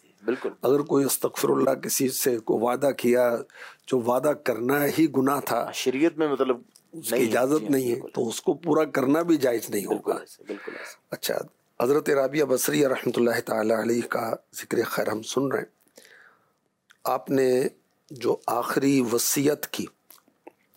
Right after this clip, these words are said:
Speaker 2: اس کے تعلق سے سنتے ہیں۔ آپ کی خادمہ عبدہ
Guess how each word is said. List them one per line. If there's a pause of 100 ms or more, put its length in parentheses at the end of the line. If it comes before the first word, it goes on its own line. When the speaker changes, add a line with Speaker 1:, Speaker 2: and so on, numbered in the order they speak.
(100)
Speaker 2:
اس
کے
تعلق
سے
سنتے
ہیں۔ (1200)
آپ
کی
خادمہ
عبدہ